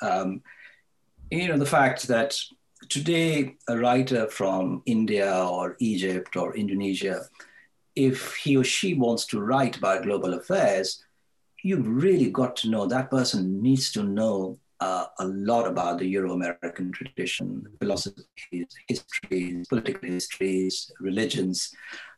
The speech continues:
before they have any kind of authority or indeed even basic credentials to write about, uh, things outside, you know,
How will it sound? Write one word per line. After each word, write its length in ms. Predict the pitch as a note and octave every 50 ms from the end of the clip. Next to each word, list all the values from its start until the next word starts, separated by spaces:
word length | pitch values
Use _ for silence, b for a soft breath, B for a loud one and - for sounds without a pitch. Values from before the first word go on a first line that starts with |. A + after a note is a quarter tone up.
| C#3+ C3
before 480 | - D#3+ C3+ - - - A#3 A3 G#3+ F#3+
they 100 | F#3+ D#3+
have 420 | C3+ C#3+ D3+ D3+ D3 C#3 C3 C3 - - - - - _ -
any 280 | - C3+ F3 F3+ E3 E3
kind 520 | D#3+ - - - - C#3 C3 B2 A#2+ A#2 G#2+
of 160 | A2 G2+ -
authority 640 | G2+ - - - G#2 G2 G2 F#2+ - - E2+ - - B B B B B B B B B B _ - -
or 140 | A2+ A#2
indeed 340 | A#2+ A#2+ A#2 A#2+ A#2 A2 -
even 240 | A#2+ A2+ A2 G#2 F#2+
basic 320 | - A2+ G#2+ - - C3+
credentials 680 | - C3 - A2 A2+ A2+ - - - - - - - - - - - -
to 100 | - -
write 220 | G2+ F#2+ - -
about, 340 | - - - - - - - - - -
uh, 220 | - - - - - - - _ - -
things 340 | A2+ G#2 F#2+ F#2 - - - -
outside, 560 | G2 F#2+ - - - G2+ F#2 F2+ F2 F2 E2+ - - - - - -
you 80 | F#2+
know, 160 | F2+ F2 F2